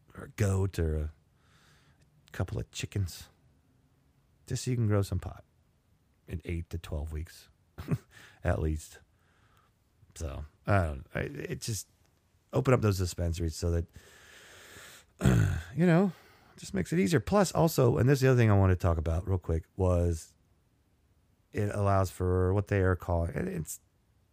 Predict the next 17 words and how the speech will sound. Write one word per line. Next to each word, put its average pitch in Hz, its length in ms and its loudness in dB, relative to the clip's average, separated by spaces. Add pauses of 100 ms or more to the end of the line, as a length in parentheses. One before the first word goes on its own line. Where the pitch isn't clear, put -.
I - 60 -4
guess 147 120 0
it's 101 120 -4
a - 20 4
way 90 80 4
to 80 80 0
put 82 160 -2
it, 85 60 -4
but 92 100 0
it's 90 160 -2
the - 140 -6
equity 107 320 2
of, 90 240 -2
of 87 420 -4 (320)
legalization, 90 720 2
as 95 300 0
in 98 380 2